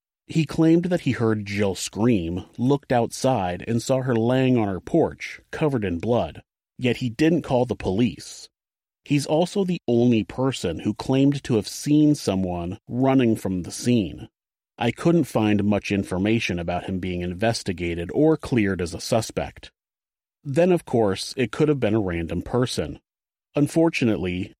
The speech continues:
someone may have been in the area, saw Jill, and decided to kill her. Random crimes like that are rare, but they happen.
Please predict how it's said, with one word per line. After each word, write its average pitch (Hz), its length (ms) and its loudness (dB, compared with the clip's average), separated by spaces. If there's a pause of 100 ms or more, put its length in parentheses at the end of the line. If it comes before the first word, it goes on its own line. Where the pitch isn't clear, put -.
(100)
someone 147 500 4
may 147 140 4
have 151 180 0
been 113 160 2
in 101 120 4
the 90 180 -2
area, 92 560 0 (180)
saw 139 400 0
Jill, 87 540 -2 (160)
and 131 120 2
decided 127 480 0
to 107 100 0
kill 131 320 0
her. 73 160 -12 (500)
Random 123 640 4
crimes 110 520 0
like 98 220 -2
that 101 220 2
are 85 120 -4
rare, 90 540 0 (100)
but 123 140 -2
they 131 140 2
happen. 110 540 -2